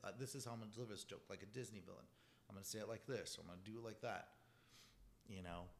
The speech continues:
uh, I'm a fucking Coach Carter, this motherfucker, you know?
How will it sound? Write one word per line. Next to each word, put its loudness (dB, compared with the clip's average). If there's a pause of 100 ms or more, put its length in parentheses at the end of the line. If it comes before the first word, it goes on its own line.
(120)
uh, 2 (200)
I'm 0
a 0
fucking 2
Coach 4
Carter, 10
this 0
motherfucker, -2 (360)
you 0
know? 0